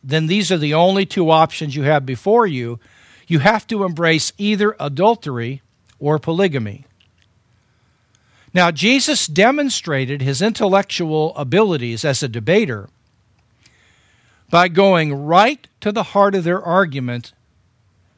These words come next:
and he exposed the weakness of their argument with one sentence. Jesus said, "You are mistaken and don't understand the scriptures,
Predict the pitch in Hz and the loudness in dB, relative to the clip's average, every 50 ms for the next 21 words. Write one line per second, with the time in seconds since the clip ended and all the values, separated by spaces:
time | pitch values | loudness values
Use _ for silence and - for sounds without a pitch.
0 | _ _ _ _ _ _ _ _ _ - 170 180 190 185 139 - 208 208 214 208 | _ _ _ _ _ _ _ _ _ 0 2 2 2 2 0 -2 -4 -4 -4 -4
1 | 170 170 - - - - - _ - 196 196 214 226 240 247 262 277 302 269 - | -6 -6 -6 -6 -8 -8 -6 _ 2 4 6 6 6 6 4 4 0 0 -2 -4
2 | - - - _ _ _ _ _ _ _ _ _ _ _ _ - 175 170 165 160 | -6 -8 -10 _ _ _ _ _ _ _ _ _ _ _ _ -4 -2 -2 -2 0
3 | 175 247 254 - - 196 185 160 - - 170 151 151 165 165 - 156 147 151 151 | 0 0 0 0 -2 -6 -6 -4 -4 -4 -4 -2 -2 -2 -2 -2 -2 -2 -2 -2
4 | 131 147 156 156 156 156 151 - _ _ _ _ _ _ _ _ _ _ _ _ | -2 -4 -2 -2 -2 -2 -4 -8 _ _ _ _ _ _ _ _ _ _ _ _
5 | _ - 143 147 131 - 147 156 180 190 202 196 - - 190 180 - - 123 110 | _ -6 -4 -4 -4 -2 0 2 2 2 2 0 2 2 0 0 0 -6 -12 -14
6 | - - - - - _ _ _ _ _ _ _ _ _ _ _ _ _ _ _ | -14 -18 -20 -20 -20 _ _ _ _ _ _ _ _ _ _ _ _ _ _ _
7 | _ _ _ _ - 135 165 208 233 220 - 254 208 - - - 220 208 208 202 | _ _ _ _ -4 0 2 2 2 2 0 -2 -2 0 2 4 6 6 6 4
8 | 180 175 190 185 185 180 156 143 135 127 - - - - 190 208 233 208 - 240 | 2 0 0 2 2 2 2 0 -2 -4 -4 -4 0 2 4 4 4 2 0 -2
9 | 220 196 180 160 185 190 190 180 180 180 175 185 165 - - 180 170 165 165 165 | -2 -2 0 2 2 2 4 2 0 0 0 -2 -4 -4 -4 -4 -2 -2 -2 -4
10 | 165 - - - 139 117 - - 135 120 117 113 104 - | -6 -8 -6 -6 -8 -8 -6 -8 -6 -6 -6 -6 -8 -12